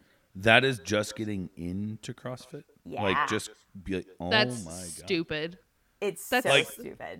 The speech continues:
Speaker 1: the most expensive it is in Buffalo, I think, is a hundred and seventy-five, and people still, like, were like, "Whoa, what the fuck is that?"
Speaker 3: Yeah.
Speaker 2: Yeah, well, this is, like, you forget, like, this is, like, downtown San Francisco. They actually had three lo-, they actually had three locations in San Francisco.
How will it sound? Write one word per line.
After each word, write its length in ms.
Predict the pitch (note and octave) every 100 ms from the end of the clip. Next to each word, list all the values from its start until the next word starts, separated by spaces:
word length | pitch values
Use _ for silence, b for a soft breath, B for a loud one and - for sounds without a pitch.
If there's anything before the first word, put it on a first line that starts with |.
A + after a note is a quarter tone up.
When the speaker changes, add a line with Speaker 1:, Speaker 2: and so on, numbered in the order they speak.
| A#2+
Speaker 1:
the 100 | C3
most 400 | B2+ C#3+ F#3 -
expensive 520 | D3 - B2 B2 G#2+
it 60 | G2
is 140 | G2+
in 100 | F#2+
Buffalo, 440 | D#2+ E2 F2+ - D#2+
I 60 | D#2
think, 200 | G2+ G#2
is 60 |
a 80 | G#2
hundred 340 | - F2 F2+ F2
and 80 |
seventy-five, 760 | - F2+ E2 D#2+ - D#2 D2+ C2
and 140 | D2 D2+
people 260 | F#2+ F2
still, 340 | - - F2 D#2
like, 240 | D2 C#2
were 120 | C#2+
like, 180 | C2+ B1+ _
"Whoa, 320 | E2+ E2+ E2 D2
what 160 | D#2 -
the 60 |
fuck 260 | D2+ E2 -
is 120 | D2+
that?" 200 | D#2+ E2+
Speaker 3:
Yeah. 200 | E3 C#3+ E3 _ _ -
Speaker 2:
Yeah, 340 | F#3 D#3+ D#3
well, 140 | - G#3
this 200 | C4 C#4
is, 120 | B3+
like, 240 | G#3 F3+
you 100 | G#3
forget, 220 | G3+ G#3 F#3
like, 120 | E3
this 140 | G3+
is, 80 | A#3
like, 160 | F#3+ D#3+
downtown 920 | E3+ F3+ F3+ F#3+ F3+ F3 F3 E3+ E3+
San 180 | - E3+
Francisco. 360 | F3+ E3 -
They 60 | G#3+
actually 260 | G#3+ B3+ A3
had 220 | F#3 F3 -
three 280 | - D#3+ E3+
lo-, 140 | F3 -
they 80 | F3
actually 240 | E3+ -
had 100 | D#3+
three 140 | E3+ D#3+
locations 680 | D#3+ C#3+ C#3+ F3 F3 G3 F3
in 380 | F3+ F3+ F3 E3+
San 200 | G3 F3+
Francisco. 520 | G3 G#3 G3 A#3+ C4